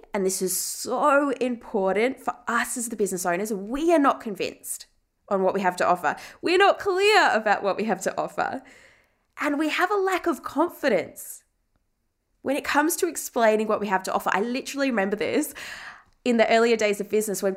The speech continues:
I would just, like, go to some place, you know, a get together or whatever it might be. And I just had this dreading feeling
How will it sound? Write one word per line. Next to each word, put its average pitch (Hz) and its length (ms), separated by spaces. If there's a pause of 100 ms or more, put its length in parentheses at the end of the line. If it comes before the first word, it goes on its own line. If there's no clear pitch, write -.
(160)
I 185 100
would 185 120
just, 220 180
like, 269 180
go 190 200
to 185 300 (160)
some 196 260
place, 160 380
you 170 80
know, 160 260 (200)
a 175 60
get 175 320
together 165 340
or 160 60
whatever 180 260
it - 60
might - 180
be. - 180 (960)
And 254 100
I 262 60
just 302 180
had 427 140
this 415 140
dreading 202 720
feeling 170 720